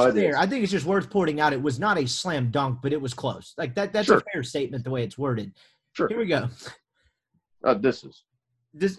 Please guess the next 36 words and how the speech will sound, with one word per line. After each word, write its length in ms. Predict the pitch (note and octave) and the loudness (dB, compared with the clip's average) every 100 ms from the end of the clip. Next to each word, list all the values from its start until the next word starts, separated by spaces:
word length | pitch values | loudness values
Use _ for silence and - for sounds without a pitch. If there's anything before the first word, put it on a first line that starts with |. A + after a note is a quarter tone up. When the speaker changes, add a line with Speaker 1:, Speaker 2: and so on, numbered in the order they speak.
| D#3+ | -8
Speaker 1:
despite 420 | D3+ - B3 D4+ | -6 2 4 4
being 180 | D4 C4 | 0 -2
the 80 | F#3+ | -2
final, 520 | D3+ G3+ G#3+ D#3 - | 0 0 2 0 -2
the 260 | E3 C#3+ A#2+ - | 0 0 0 -2
final 300 | G3 A3 G3 | 0 0 0
Power 260 | F3+ F3 | 0 0
Five 200 | D#3 D#3+ | 0 -2
team 180 | C3 E3 | -2 -6
to 60 | C3+ | -4
start 260 | C#3 D3+ | -4 -2
their 140 | D#3 B2 | -2 -2
season 320 | D#3 D3 C#3 | -2 -2 0
due 100 | B2 | -2
to 80 | A#2 | -2
covid 340 | - F#3 D3 | -2 -2 -2
within 240 | C3 B2+ A#2+ | -4 -4 -6
the 40 | |
program, 440 | - F3+ E3+ C3 B2+ | -4 -4 -2 -2 -2
the 60 | |
Rebels 280 | E3 G3 G3+ | -2 -2 -2
went 120 | F#3 E3+ | -2 -2
on 120 | E3+ | -2
to 80 | D3 | -2
lead 240 | D3+ D3 | -2 -2
the 140 | D3 C#3 | -2 -2
S 160 | B2+ | -4
E 60 | C3+ | -6
C 260 | B2 C#3 B2+ | -4 -4 -4
in 80 | B2 | -6
scoring 420 | - F#3 G3 D#3 | -6 -6 -4 -4
defense, 400 | D3 D3 C#3 - | -6 -6 -8 -10
sixty-five 460 | D#3 D3 D3 C#3 | -12 -6 -4 -4
points 200 | B2+ B2+ - | -4 -8 -6
per 100 | C3 | -6
game, 320 | G3 G3+ | -4 -4